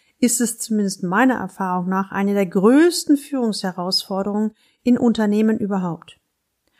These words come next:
In der heutigen Folge haben Sie erfahren, was Chefin überhaupt bedeutet. Und am Beispiel von Stefan haben Sie erlebt,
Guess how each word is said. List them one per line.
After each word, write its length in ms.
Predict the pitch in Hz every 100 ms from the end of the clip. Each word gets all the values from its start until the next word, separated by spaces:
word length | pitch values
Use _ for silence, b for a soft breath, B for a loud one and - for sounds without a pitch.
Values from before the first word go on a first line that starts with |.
| -
In 100 | 220
der 120 | 226
heutigen 380 | 254 311 320 294
Folge 400 | - 277 269 233
haben 240 | 226 240
Sie 140 | 226 220
erfahren, 600 | 196 - 226 240 254 226
was 220 | 196 -
Chefin 460 | 254 247 247 240 240
überhaupt 440 | 226 208 202 202 -
bedeutet. 640 | 208 202 180 170 170 - _ B B
Und 140 | 202 214
am 160 | 208
Beispiel 360 | 214 214 214 208
von 220 | - 196
Stefan 540 | - - 180 226 247
haben 240 | 240 240 240
Sie 120 | 226
erlebt, 460 | 226 214 226 240